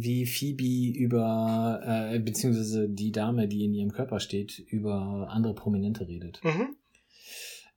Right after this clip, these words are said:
Speaker 1: Ähm, es geht nämlich darum, dass, also wir, wir stellen jetzt fest, dass, äh, mitten in Konversationen besagte Misses Edelman einfach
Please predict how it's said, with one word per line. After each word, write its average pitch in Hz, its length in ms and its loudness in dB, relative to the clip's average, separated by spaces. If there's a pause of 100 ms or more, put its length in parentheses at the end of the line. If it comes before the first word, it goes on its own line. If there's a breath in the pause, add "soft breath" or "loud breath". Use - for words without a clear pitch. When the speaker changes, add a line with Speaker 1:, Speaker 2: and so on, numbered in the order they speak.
Speaker 1:
Ähm, 107 500 4 (100)
es - 100 -2
geht 139 140 2
nämlich 123 160 4
darum, 131 280 2
dass, - 580 2
also 107 380 2
wir, 104 180 0
wir 107 240 4
stellen 127 380 2
jetzt 120 160 2
fest, - 520 -2
dass, - 420 0
äh, 117 160 0
mitten 139 400 2
in 131 260 2
Konversationen 139 1200 0 (140)
besagte 113 540 0
Misses 120 320 2
Edelman 117 580 2
einfach 110 440 -4